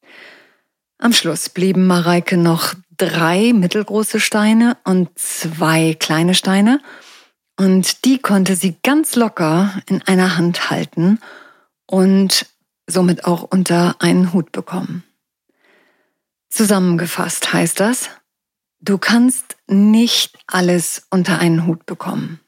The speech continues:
Wozu auch? Wir sind soziale Wesen. Wir sind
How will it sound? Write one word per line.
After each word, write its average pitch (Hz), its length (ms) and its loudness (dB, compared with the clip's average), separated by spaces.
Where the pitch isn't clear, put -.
Wozu 233 680 0
auch? 160 440 -6
Wir 208 160 2
sind 247 300 2
soziale 196 720 0
Wesen. 175 560 0
Wir 196 220 2
sind 214 320 2